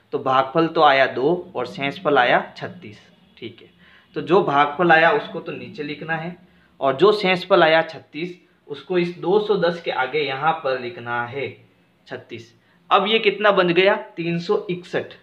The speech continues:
तो दूसरे स्टेप में क्या करना, तीन सौ इकसठ में से मुझे घटाना है नौ और दो का गुणा करने पर, समझ गए ना, संशोधन कैसे करना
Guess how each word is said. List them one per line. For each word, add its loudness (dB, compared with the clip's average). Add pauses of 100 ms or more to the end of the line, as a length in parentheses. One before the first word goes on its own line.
(120)
तो -12
दूसरे 0
स्टेप -4
में -10
क्या -2
करना, -4 (460)
तीन 0
सौ 0
इकसठ -4
में 2
से -4 (240)
मुझे 4
घटाना 0
है -8 (240)
नौ 4
और 6
दो 4
का 4
गुणा 6
करने -6
पर, -20 (800)
समझ -6
गए 2
ना, 4
संशोधन 2
कैसे 2
करना 2